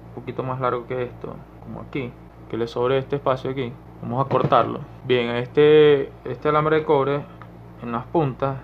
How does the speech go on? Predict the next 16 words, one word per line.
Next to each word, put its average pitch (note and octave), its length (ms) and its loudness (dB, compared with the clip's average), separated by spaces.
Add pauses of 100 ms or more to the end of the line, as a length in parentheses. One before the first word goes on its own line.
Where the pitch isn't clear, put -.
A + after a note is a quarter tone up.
(160)
lo D3 160 6
vamos C3 260 2
a C3+ 60 4
raspar A2 580 0 (260)
para C3+ 220 0
quitarle C3 680 0
el A#2+ 100 -4
esmalte, C3+ 560 -4 (180)
que A2+ 80 -10
es G#2+ 140 -14
un B2+ 180 -8
esmalte C3 540 -2
dieléctrico, B2+ 680 -4 (300)
un A2+ 80 -10
esmalte B2 440 -4
que A#2 400 -4